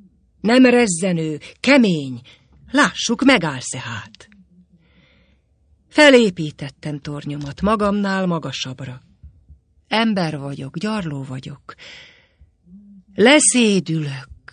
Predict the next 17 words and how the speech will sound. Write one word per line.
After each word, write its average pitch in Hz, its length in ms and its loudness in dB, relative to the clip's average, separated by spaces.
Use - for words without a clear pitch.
zuhanva. 143 1040 -4
De 185 220 2
a 202 140 4
torony, 233 640 4
mit 170 240 0
építettem, 175 1200 -2
talán, 254 680 4
talán 226 460 6
állni 190 380 4
fog 151 260 -6
itten, 139 640 -8
habár 170 680 -2
ledőltem 151 920 -4
én. 120 300 -12
A 208 140 2
sorsváró 180 960 0
madár. 139 600 -6